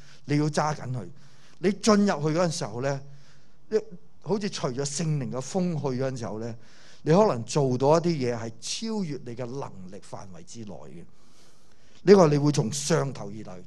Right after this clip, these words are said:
得到個恩寵。而家呢個時間，我覺得係一個恩典之窗。喺饑荒裏面發-，撒種，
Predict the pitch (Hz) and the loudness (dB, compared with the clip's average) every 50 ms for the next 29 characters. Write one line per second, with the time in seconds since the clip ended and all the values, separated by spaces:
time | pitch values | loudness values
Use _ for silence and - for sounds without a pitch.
0 | - - 196 185 - 151 143 131 131 123 131 143 160 190 165 143 135 127 127 131 | -8 -6 -6 -4 -4 -6 -6 -6 -6 -8 -4 -2 0 0 0 0 0 -2 -2 -4
1 | - - - - 170 92 95 - - - - - - - - - - - - - | -6 -8 -10 -12 -12 -12 -14 -14 -14 -14 -14 -14 -14 -14 -14 -14 -14 -14 -14 -14
2 | - - - - - - - - - - - - - - - - - - - - | -14 -14 -14 -14 -14 -14 -14 -14 -14 -14 -14 -14 -14 -14 -14 -14 -14 -14 -14 -14
3 | - - - - - - 113 113 123 160 180 196 202 190 160 139 - - 107 101 | -14 -14 -14 -14 -14 -12 -6 0 4 4 6 8 8 8 8 8 4 2 -4 -4
4 | 123 117 113 113 107 107 101 - - - - - - - - - - 202 - - | -2 -2 -2 -2 -4 -4 -6 -8 -12 -12 -12 -12 -12 -12 -12 -12 -12 -12 -12 -12
5 | - - - - - 131 127 143 147 175 160 143 135 139 135 135 151 147 151 143 | -12 -14 -12 -8 -6 -4 -2 0 2 2 4 4 2 2 2 2 2 4 4 4
6 | 139 139 110 107 107 110 113 123 110 - - 127 107 101 - 87 95 - - - | 2 0 -2 -2 -4 -4 -6 -8 -8 -6 -6 -6 -6 -6 -8 -10 -12 -12 -12 -12
7 | - - - - - - - - - - - - - - - - - - - - | -12 -12 -12 -12 -12 -14 -12 -12 -14 -10 -8 -8 -8 -8 -10 -12 -12 -12 -12 -14
8 | - - - - - - - - - - - - - - - - - - 185 214 | -14 -14 -14 -14 -14 -14 -14 -14 -14 -14 -14 -14 -14 -14 -14 -4 2 6 6 6
9 | - 240 247 233 190 226 214 185 170 156 143 139 135 143 143 143 - - - - | 6 4 4 8 8 10 10 8 8 4 2 2 0 0 0 -2 -2 -6 -10 -6
10 | - - 127 123 - - 110 120 127 | -4 -4 -4 -2 -2 -4 -4 -4 -6